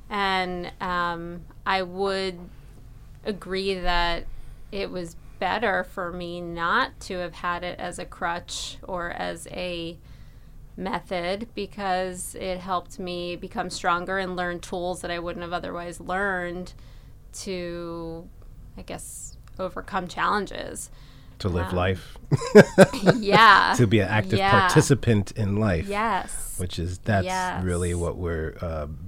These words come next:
Speaker 1: Yes.
Speaker 2: getting to the root of here.
Speaker 1: Yes.
Speaker 2: Um,
Speaker 1: Yes.
Speaker 2: so now,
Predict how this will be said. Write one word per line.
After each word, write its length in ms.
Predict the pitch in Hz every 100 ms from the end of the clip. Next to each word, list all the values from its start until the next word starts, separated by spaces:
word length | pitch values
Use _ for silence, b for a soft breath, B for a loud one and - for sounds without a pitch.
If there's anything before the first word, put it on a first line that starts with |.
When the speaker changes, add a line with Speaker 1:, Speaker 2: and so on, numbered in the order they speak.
| 92 90
Speaker 1:
Yes. 380 | 98 98 101 95 95
Speaker 2:
getting 320 | 92 78 80
to 120 | -
the 140 | 69 73
root 260 | 80 82
of 160 | 78 71
here. 440 | - 71 55 - -
Speaker 1:
Yes. 360 | - - - -
Speaker 2:
Um, 340 | 65 71 - -
Speaker 1:
Yes. 260 | - - - - -
Speaker 2:
so 760 | - 127 110 104 101 98 85
now, 600 | 107 123 113 92 67 95